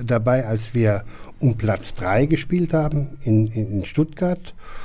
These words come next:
und, ähm, gewonnen haben dieses Spiel. Und ich erinnere mich noch sehr gut, ähm,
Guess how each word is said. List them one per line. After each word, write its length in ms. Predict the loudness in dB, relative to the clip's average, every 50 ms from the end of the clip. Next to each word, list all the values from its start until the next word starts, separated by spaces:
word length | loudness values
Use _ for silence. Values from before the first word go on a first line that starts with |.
| -8 -8 -10 -10 -6
und, 380 | 0 2 4 4 4 4 0 -2 2 4
ähm, 360 | 4 6 8 8 6 6 4 0 -6 -10 -12 -10 -6
gewonnen 460 | -6 -2 2 4 6 6 6 6 6
haben 240 | 6 4 4 4 2
dieses 280 | 2 0 -2 -2 -2 -4
Spiel. 380 | -2 2 4 4 6 4 4
Und 280 | 2 2 4 4 4 4
ich 120 | 4 4 4
erinnere 540 | 2 4 6 6 8 8 8 8 8 8 8
mich 240 | 8 6 6 4
noch 140 | 2 2 2
sehr 360 | 0 -2 -2 0 4 4 4
gut, 420 | 4 6 6 6 6 6 4 2 -4 -12 -12 -12 -12 -12 -10 -10 -10 -10 -10 -12 -12 -6 2
ähm, 480 | 4 6 8 10 10 8 8 6 4